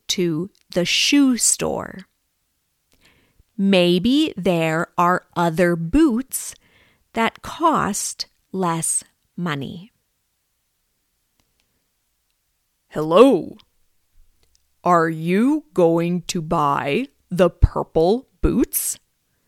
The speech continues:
the man who works in the shoe store says when Luis enters. "I don't have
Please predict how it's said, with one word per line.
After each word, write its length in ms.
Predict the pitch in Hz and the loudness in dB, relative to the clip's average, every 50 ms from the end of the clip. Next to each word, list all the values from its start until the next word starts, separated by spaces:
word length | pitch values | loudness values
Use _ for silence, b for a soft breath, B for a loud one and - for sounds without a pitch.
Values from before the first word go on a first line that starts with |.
| _ _ _ _ _ _ _ _ _ _ _ _ _ _ _ _ | _ _ _ _ _ _ _ _ _ _ _ _ _ _ _ _
the 140 | _ 214 214 | _ 0 2
man 480 | 202 190 196 185 175 165 165 160 160 165 175 - - | 2 2 0 0 0 0 0 -2 -2 -4 -8 -6 -4
who 100 | 233 233 | -2 -2
works 460 | 208 185 180 165 165 160 - - - - _ | 0 0 0 0 0 -2 -6 -10 -10 -10 _
in 160 | - 196 185 | -2 -2 0
the 120 | 180 175 175 | 0 0 0
shoe 380 | - - - - 190 180 165 | -2 -2 0 0 0 0 0
store 520 | 160 - - - - 180 156 151 151 151 160 | -2 -4 -6 -2 -2 -2 0 0 -2 -2 -4
says 720 | - - - - 170 151 135 127 127 160 226 247 - - - _ _ _ _ _ | -4 -4 -2 -2 -2 -2 -2 -2 -4 -4 -6 -6 -8 -10 -12 _ _ _ _ _
when 420 | - 185 196 185 185 180 175 170 170 | -2 0 2 2 2 0 -2 -2 -2
Luis 580 | 175 170 160 165 180 185 175 170 - - - - _ | -2 -2 0 -2 -2 -2 -4 -6 -6 -10 -12 -14 _
enters. 720 | - 139 139 143 - 143 135 147 180 247 277 269 - - - _ _ _ _ _ _ _ _ _ _ _ _ _ _ _ _ _ _ _ _ _ _ _ _ _ _ _ _ _ _ _ _ _ _ _ _ _ _ _ _ _ _ _ _ _ - | -12 -10 -10 -10 -8 -6 -6 -6 -4 -6 -6 -8 -10 -12 -14 _ _ _ _ _ _ _ _ _ _ _ _ _ _ _ _ _ _ _ _ _ _ _ _ _ _ _ _ _ _ _ _ _ _ _ _ _ _ _ _ _ _ _ _ _ -10
"I 540 | 165 165 175 190 202 214 220 233 208 175 - | -6 -2 -2 0 0 2 2 0 0 0 0
don't 460 | - 202 196 196 202 208 220 214 - | 2 2 2 4 2 2 0 -2 -4
have 800 | 185 - - - 175 165 160 156 156 156 160 170 196 233 220 196 | -8 -10 -12 -10 -8 -6 -4 -2 -2 0 0 0 0 -2 -4 -6